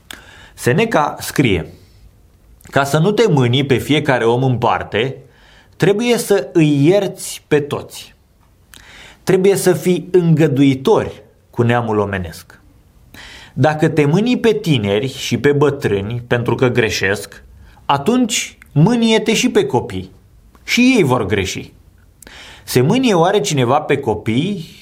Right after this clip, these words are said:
care la această vârstă nu cunosc încă diferența dintre lucruri? A fi om este o scuză mai importantă și mai corectă decât a fi copil. Înțeleptul nu se va mânia pe cei care greșesc.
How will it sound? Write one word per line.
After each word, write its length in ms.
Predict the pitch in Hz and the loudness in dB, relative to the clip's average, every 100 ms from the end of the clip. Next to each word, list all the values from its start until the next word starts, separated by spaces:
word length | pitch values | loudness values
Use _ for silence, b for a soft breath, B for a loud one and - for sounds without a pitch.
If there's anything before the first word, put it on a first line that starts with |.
| _ | _
care 300 | 113 113 117 | -4 0 0
la 120 | 113 | 0
această 420 | 110 123 160 151 | 0 0 -2 0
vârstă 440 | 117 120 - - 120 | -2 -2 -2 -2 -2
nu 160 | 131 | -2
cunosc 420 | 131 120 135 135 | -2 0 0 -2
încă 220 | 131 135 135 | -4 0 0
diferența 640 | 113 101 104 120 127 123 | -2 -2 -2 0 0 -2
dintre 340 | 110 104 104 | -4 -4 -2
lucruri? 560 | 95 95 92 170 208 - _ _ - b b b b b b b b b | 0 -2 0 0 0 -8 _ _ -20 b b b b b b b b b
A 140 | 131 | -2
fi 220 | 151 247 | 0 2
om 420 | 202 110 120 175 190 - - _ | 2 2 0 -2 -4 -10 -20 _
este 280 | 170 175 185 | 2 2 2
o 80 | 175 | 0
scuză 380 | 165 240 214 220 | 0 -2 0 2
mai 180 | 214 | 2
importantă 720 | 196 165 180 180 254 226 151 | 0 2 0 0 -2 -2 -2
și 140 | 143 139 | -2 0
mai 200 | 131 127 | 0 0
corectă 640 | 156 190 240 - 104 - b b | 0 0 -2 -4 -6 -6 b b
decât 380 | 127 123 127 143 | -4 -2 0 0
a 60 | 120 | -2
fi 200 | 127 120 | -2 -4
copil. 560 | 110 - 107 82 - _ _ _ _ _ _ B B B B - | -6 -4 -6 -6 -10 _ _ _ _ _ _ B B B B 0
Înțeleptul 1040 | 170 160 156 202 240 - 254 254 233 - - | 2 2 2 2 -2 0 2 2 0 -6 -4
nu 260 | 208 294 | 0 2
se 180 | 269 196 | 2 0
va 160 | 131 123 | 2 0
mânia 760 | 120 113 107 127 160 156 151 | 0 -2 0 0 0 0 -2
pe 120 | - 117 | -4 -2
cei 300 | - 151 151 | 0 0 0
care 280 | 139 127 | 0 0
greșesc. 840 | 127 120 117 - 120 - - - | 0 0 0 -2 -4 -6 -16 -20